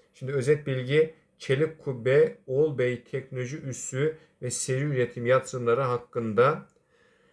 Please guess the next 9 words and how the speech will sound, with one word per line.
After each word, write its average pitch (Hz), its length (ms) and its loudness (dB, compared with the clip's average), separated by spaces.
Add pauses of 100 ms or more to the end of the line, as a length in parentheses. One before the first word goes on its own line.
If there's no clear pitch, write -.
(140)
Şimdi 131 180 -6
açıklama 147 420 2
şöyle. 147 600 4 (140)
Aselsan 147 640 -2 (100)
savunma 143 500 -2
teknolojilerinde 135 1040 0 (100)
küresel 139 540 0
ölçekli 135 640 -2
konumunu 139 680 0